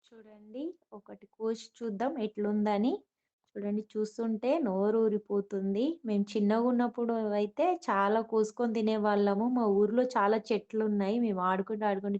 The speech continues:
చాలా కోసుకొని వచ్చేవాళ్ళము. ఇంకా ఇది ఒకటి finally ఒకటైతే అందింది. ఇంకా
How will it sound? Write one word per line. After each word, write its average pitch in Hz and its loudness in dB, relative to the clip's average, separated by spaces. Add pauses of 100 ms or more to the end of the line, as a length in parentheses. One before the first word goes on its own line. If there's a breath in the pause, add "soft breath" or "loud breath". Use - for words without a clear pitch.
చాలా 202 0
కోసుకొని 202 -4
వచ్చేవాళ్ళము. 185 -2 (600 soft breath)
ఇంకా 202 -2
ఇది 196 2
ఒకటి 190 -4
finally 202 0
ఒకటైతే 214 -2
అందింది. 214 2 (460)
ఇంకా 190 -4